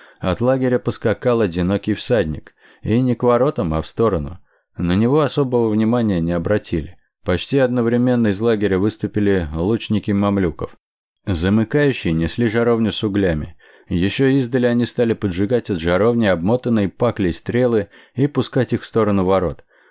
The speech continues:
Утяжелённые стрелы не долетали, падали на землю. Лучники подошли ближе, но тут на них обрушился град стрел и болтов от защитников. Всё же лучникам удалось достигнуть цели. Несколько стрел попали в нефтяную лужицу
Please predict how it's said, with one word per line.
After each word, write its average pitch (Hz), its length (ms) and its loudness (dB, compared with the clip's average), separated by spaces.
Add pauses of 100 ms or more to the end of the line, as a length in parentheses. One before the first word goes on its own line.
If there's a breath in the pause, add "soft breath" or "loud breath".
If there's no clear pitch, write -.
Утяжелённые 113 760 0
стрелы 117 400 0
не 113 100 2
долетали, 107 640 0
падали 90 420 0
на 95 200 0
землю. 92 460 -4 (280 soft breath)
Лучники 113 580 -2
подошли 107 460 0
ближе, 110 400 0
но 80 140 0
тут - 220 -4
на 120 100 0
них 120 220 0
обрушился 107 560 -2
град 92 300 -2
стрел 120 440 0 (200 soft breath)
и 143 120 0
болтов 107 500 0
от 87 120 -2
защитников. 82 840 -4 (380)
Всё 135 280 0
же 160 140 2
лучникам 127 640 0
удалось 107 420 0
достигнуть 107 760 0
цели. 73 440 -2 (100)
Несколько 117 560 -2
стрел 131 380 0
попали 95 460 0
в 90 60 -2
нефтяную 92 540 0
лужицу 90 720 -2